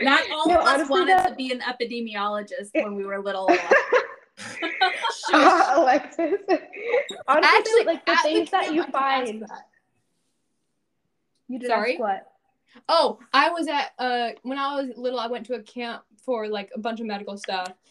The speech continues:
Speaker 3: and I was
Speaker 2: Mm-hmm.
Speaker 3: reading Lunar Chronicles again, and
Speaker 2: Mm-hmm.
Speaker 3: I'd gotten to that point in the book,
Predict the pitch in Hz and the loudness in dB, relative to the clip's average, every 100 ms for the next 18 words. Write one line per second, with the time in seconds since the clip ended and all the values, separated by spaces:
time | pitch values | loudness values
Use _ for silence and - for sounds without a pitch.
0 | _ 254 277 294 269 226 277 254 262 302 | _ 0 2 2 0 -2 -4 -2 -4 -6
1 | 277 269 247 285 370 381 277 233 233 220 | -8 -12 -12 -10 -10 -8 -6 -6 -6 -6
2 | 208 208 - 220 214 214 196 185 202 220 | -4 -6 -8 -6 -4 -4 -4 -8 -10 -12
3 | _ _ _ 247 269 262 262 233 269 285 | _ _ _ -4 -2 0 -2 2 2 2
4 | 302 285 311 269 277 247 226 - - 277 | 2 4 2 0 -4 -4 -4 -8 -8 -4
5 | 269 240 226 - 233 240 226 208 196 277 | -2 -4 -6 -10 -6 -4 -4 -6 -6 0
6 | 294 247 214 | 4 4 4